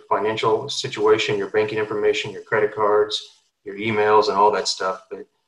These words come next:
um, and so really, we just encourage people to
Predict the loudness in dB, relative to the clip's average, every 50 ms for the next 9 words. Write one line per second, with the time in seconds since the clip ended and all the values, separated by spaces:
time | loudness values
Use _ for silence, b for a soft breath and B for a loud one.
0 | _ _ _ _ -10 -8 -6 -6 -6 -8 -10 -14 -20 -20 _ _ _ _ _ _
1 | _ _ -20 -16 -6 -4 -2 -2 0 2 2 4 4 2 0 -2 -6 -16 _ _
2 | _ _ _ _ _ _ -12 -8 -8 -4 -2 -2 -2 -4 -6 -8 -6 -6 -6 -4
3 | 0 2 2 2 2 -2 -8 -10 -4 -2 -2 -2 -2 -4 -8 -10 -10 -10 -10 -12